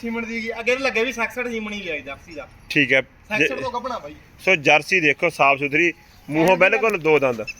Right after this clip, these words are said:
Speaker 1: ਦੁੱਗ ਦੇ ਬਾਈ ਇਹ ਕੱਢਦੀ ਹੋਈ ਹੈ, ਖੀਰੀਆਂ 'ਚ ਮੰਨ ਕੇ ਲਵੇ ਬੰਦਾ, ਇਹਦਾ ਬੱਚੇ ਹੀ ਆ ਸਾਰਾ। ਐ ਮੰਨ ਕੇ ਚੱਲ, ਦੋ ਸਾਲ ਦਾ ਵੀ ਨਹੀਂ ਹੋਇਆ।
Speaker 2: ਡਰੀਏ ਦੇ ਥੋੜਾ ਜਿਹਾ।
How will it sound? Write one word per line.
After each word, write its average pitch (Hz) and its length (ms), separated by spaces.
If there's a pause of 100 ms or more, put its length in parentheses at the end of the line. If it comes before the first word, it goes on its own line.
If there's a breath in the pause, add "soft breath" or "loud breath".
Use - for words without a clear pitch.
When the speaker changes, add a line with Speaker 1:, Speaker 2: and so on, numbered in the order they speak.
(160)
Speaker 1:
ਦੁੱਗ 220 180
ਦੇ 247 160
ਬਾਈ 247 120
ਇਹ 254 140
ਕੱਢਦੀ 220 380
ਹੋਈ 226 160
ਹੈ, 208 60
ਖੀਰੀਆਂ 220 440
'ਚ 220 40
ਮੰਨ 214 240
ਕੇ 214 100
ਲਵੇ 180 200
ਬੰਦਾ, 180 200
ਇਹਦਾ 190 180
ਬੱਚੇ 190 280
ਹੀ 233 80
ਆ 202 40
ਸਾਰਾ। 165 260 (280)
ਐ 202 100
ਮੰਨ 196 220
ਕੇ 190 100
ਚੱਲ, 190 140 (280)
ਦੋ 185 160
ਸਾਲ 185 160
ਦਾ 202 80
ਵੀ 214 80
ਨਹੀਂ 185 80
ਹੋਇਆ। 135 180 (680)
Speaker 2:
ਡਰੀਏ 120 300
ਦੇ 107 100
ਥੋੜਾ 107 160
ਜਿਹਾ। 123 120